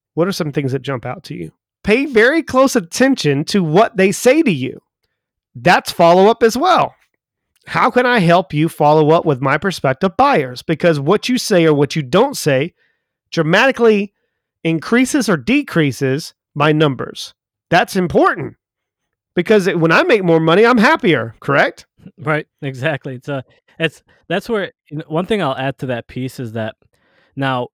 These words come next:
Speaker 2: uh, and in the other scenario, say you work for a big company to where you don't have that single point of contact, or say you, you don't, you have a single point of contact that they're just not receptive.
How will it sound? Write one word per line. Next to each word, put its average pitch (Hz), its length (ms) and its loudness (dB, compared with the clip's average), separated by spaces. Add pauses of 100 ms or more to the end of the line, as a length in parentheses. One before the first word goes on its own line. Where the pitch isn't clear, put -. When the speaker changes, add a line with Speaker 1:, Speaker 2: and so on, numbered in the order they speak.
Speaker 2:
uh, 139 180 -10
and 143 240 -8
in 143 140 -6
the 143 100 -4
other 190 220 -2
scenario, 131 600 -6
say 156 200 -8
you 151 140 -4
work 139 200 -6
for 131 180 -8
a 113 60 -8
big 117 260 -8
company 135 520 -12 (400)
to 139 100 -6
where 131 200 -2
you 123 160 -6
don't 135 240 -6
have 127 280 -8
that 123 220 -8
single 127 320 -8
point 120 300 -10
of 104 80 -16
contact, 117 600 -16 (320)
or 170 320 -2 (140)
say - 160 -6
you, 139 160 -6 (140)
you 127 120 -12
don't, 147 300 -6
you 127 140 -8
have 165 180 -4
a - 20 -10
single 123 220 -8
point 123 180 -10
of - 60 -12
contact 127 320 -10
that 113 140 -12
they're 123 100 -6
just 117 180 -14
not 120 180 -10
receptive. 120 640 -14